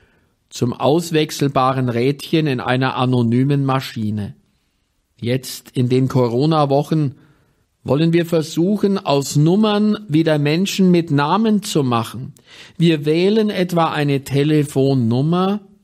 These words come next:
aber dahinter steht ein Mensch mit Namen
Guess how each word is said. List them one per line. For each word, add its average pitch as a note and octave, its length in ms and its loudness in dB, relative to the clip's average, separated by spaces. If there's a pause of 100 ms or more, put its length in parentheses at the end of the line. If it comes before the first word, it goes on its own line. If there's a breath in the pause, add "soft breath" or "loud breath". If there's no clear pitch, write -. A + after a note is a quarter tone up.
(500)
aber B2+ 180 0
dahinter C#3+ 600 2
steht C3+ 580 -4 (400)
ein A#2+ 200 2
Mensch B2+ 380 0
mit C3 220 0
Namen C3 640 0